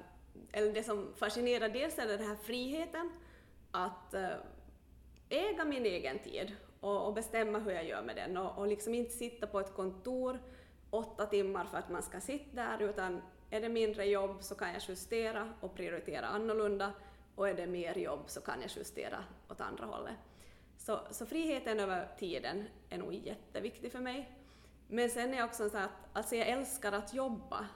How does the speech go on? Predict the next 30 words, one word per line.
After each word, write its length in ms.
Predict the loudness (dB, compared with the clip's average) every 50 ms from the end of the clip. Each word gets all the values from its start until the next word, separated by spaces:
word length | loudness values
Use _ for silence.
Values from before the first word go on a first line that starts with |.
| -14 -18 -14 -4 2
och 100 | 4 6
jag 100 | 6 6
älskar 300 | 6 4 2 0 -2 0
att 80 | 2
jobba 280 | 2 2 2 0 -2 -4
hårt. 680 | -4 2 4 4 4 4 2 -2 -4 -6 -10 -12 -14 -16 -16 -18 -20 -20 -20 -20 -20 -20 -20 -20 -20 -20 -14 -4 0
Och 100 | 2 4
då 100 | 4 4
blir 200 | 8 8 8 8
det 80 | 8
en 360 | 6 6 4 4 4 2 2 -2 -4 -8 -12 -12 -8
superdrivkraft 1300 | -8 -6 -4 -2 0 0 0 0 0 -2 0 -2 -2 -2 -2 -4 -4 -4 -4 -4 -4 -6 -12 -14 -16 -14 -6 -4
att 180 | -4 -4 -4
få 160 | -4 -2 -2
bygga 500 | -2 0 2 0 0 0 -2 -2 -2 -2 -2 -6 -12 -18 -20 -20 -20 -20 -14 -10
sitt 260 | -4 -4 -2 0 6
eget 440 | 10 10 10 10 8 0 -2 -2 -4
företag 460 | -4 -2 -2 -4 -4 -6 -6 -6 -8 -10 -12 -16 -18 -18 -20 -20 -20 -20 -20 -20 -18 -10
och 120 | -8 -4 -2
den 240 | -2 -2 -2 -4 -4
vägen 320 | -4 -4 -4 -4 -6 -6
som 160 | -6 -4 -2
verkligen 360 | -2 -2 -2 0 -2 -2 -2 -2
jobbar 480 | -2 2 4 4 4 2 2 -2 -2 -4
för 320 | -4 -2 0 0 0 0
sig 220 | -2 -4 -4 -2 -2
själv 360 | -2 -2 -4 -4 -4 -4 -8 -8 -10
och 100 | -12 -10
sitt 220 | -8 -8 -8 -10 -8
eget. 580 | -6 -6 -6 -6 -6 -8 -10 -12 -12 -16 -18